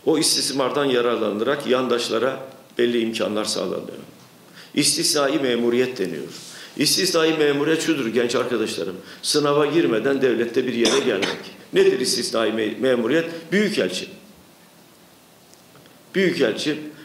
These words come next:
bir yazarı, bir sanatçıyı, herhangi bir ülkeye büyükelçi olarak atayabilirsiniz. Şunun için, o Türkiye'yi en iyi temsil eder diye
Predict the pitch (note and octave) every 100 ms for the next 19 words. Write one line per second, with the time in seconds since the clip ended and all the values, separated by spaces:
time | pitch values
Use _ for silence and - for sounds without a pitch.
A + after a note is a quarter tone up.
0 | - E3+ D3 C#3+ C3+ B2 A2 G#2+ - -
1 | - - - - - - - - - -
2 | - - - - - - - - - -
3 | - - - D#3+ D#3 C3 C3 B2+ A#2 A2
4 | - - - - - D#3+ F#3 G#3 F3 C#3+
5 | C#3 - D3+ B2+ D3+ D3+ B2 B2 A#2+ A#2+
6 | C3+ G#2+ - G2 G2+ G2+ - D#2+ - -
7 | - - - - - F3+ A#3+ B3 - E2+
8 | - - - G3+ G3+ A#3 G3 F3+ F#3 G#3
9 | F3+ F3+ F3+ D3 D3 C#3 C3 C#3+ B2 D3
10 | D#3+